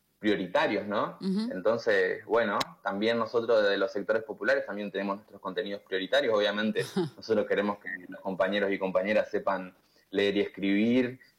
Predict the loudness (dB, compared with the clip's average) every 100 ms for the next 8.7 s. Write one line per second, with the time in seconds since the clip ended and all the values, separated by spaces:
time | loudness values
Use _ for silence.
0 | _ 0 2 2 0 0 0 2 2 2
1 | 2 2 2 0 0 2 2 0 -8 _
2 | -2 -2 0 0 2 2 0 2 4 4
3 | 2 -2 0 0 0 2 0 0 -10 _
4 | _ -10 -4 0 0 0 -2 0 0 0
5 | -4 -4 -8 -4 -2 0 2 2 2 2
6 | 2 0 -2 -2 -2 2 2 2 0 0
7 | -2 -2 -4 -2 0 0 -2 -8 _ -4
8 | -2 -2 -10 -8 -6 -6